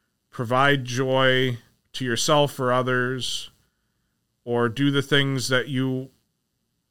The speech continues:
feel like, "Oh, I would have been afraid to do that," but it,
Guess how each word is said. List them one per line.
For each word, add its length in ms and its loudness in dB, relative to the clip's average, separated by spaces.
feel 280 0
like, 240 2
"Oh, 160 2
I 120 4
would 160 2
have 80 0
been 200 0
afraid 380 -2
to 80 -2
do 160 0
that," 240 4
but 140 0
it, 140 -6